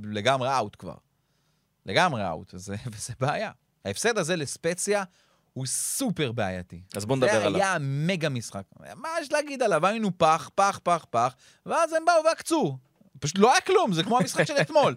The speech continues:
Speaker 2: <laughs>
Speaker 1: זה די קופי-פייסט, היא לא באמת באת, היא לא הייתה שם, היא לא באמת הצליחה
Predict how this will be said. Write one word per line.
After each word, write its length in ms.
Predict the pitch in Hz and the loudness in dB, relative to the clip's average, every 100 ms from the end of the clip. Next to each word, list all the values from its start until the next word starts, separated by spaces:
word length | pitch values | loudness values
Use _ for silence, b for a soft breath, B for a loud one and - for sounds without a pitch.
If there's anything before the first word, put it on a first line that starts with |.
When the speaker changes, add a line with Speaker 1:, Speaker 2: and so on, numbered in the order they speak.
| - | -4
Speaker 2:
<laughs> 120 | - | -8
Speaker 1:
זה 140 | 123 143 | -4 0
די 160 | 196 | 0
קופי-פייסט, 640 | 254 330 349 - 359 190 - | 2 2 2 4 2 2 -2
היא 100 | 127 | 0
לא 100 | 156 | 2
באמת 300 | 240 254 196 | 2 0 2
באת, 280 | 175 165 160 | 2 2 0
היא 200 | 156 131 | 0 0
לא 120 | 160 | 0
הייתה 240 | 196 175 | 0 -4
שם, 160 | 165 151 | -4 -4
היא 80 | 123 | -2
לא 100 | 160 | -2
באמת 260 | 196 185 | -4 -6
הצליחה 360 | 160 - 165 170 | -8 -6 -4 -4